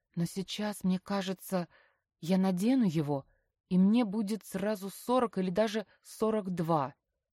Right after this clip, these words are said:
А в утягивающих стильных джинсах мне тридцать, не больше. Разглядываю. Дорогой, хорошего качества.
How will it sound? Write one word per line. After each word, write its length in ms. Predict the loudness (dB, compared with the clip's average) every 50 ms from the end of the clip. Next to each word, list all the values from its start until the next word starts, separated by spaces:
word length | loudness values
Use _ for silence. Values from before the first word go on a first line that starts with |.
| _ _ _ _ _ -2
А 100 | 0 2
в 60 | 2
утягивающих 680 | 2 0 0 0 0 0 0 -2 -2 -2 -4 -6 -8 -10
стильных 460 | -10 -8 -2 0 2 2 2 2 0
джинсах 500 | -2 0 2 2 2 2 0 -6 -10 _ _ _ _ _ _ _ 0
мне 220 | 2 2 2 2
тридцать, 720 | 0 -2 -2 -2 -2 -2 -4 -10 -12 -12 -12 _ -16 -20 _ _ _ _ _ -2
не 160 | 0 0 0
больше. 520 | 0 -2 -4 -6 -8 -8 -10 -10 -12 -12 -14 _ _ _ _ _ _ _ _ _ _ _ _ -8
Разглядываю. 880 | -2 0 0 0 0 0 0 2 0 0 0 -4 -4 -4 -6 -6 -8 -10 _ _ _ _ _ _ _ _ -12
Дорогой, 680 | -8 -4 0 0 0 2 2 2 2 2 0 -2 -6 _ _ _ _ _
хорошего 560 | -8 -2 0 0 0 0 -4 -4 -4 -6 -6
качества. 720 | -6 -4 -4 -4 -4 -6 -8 -12 -12 -10 -8 -6 -6 -6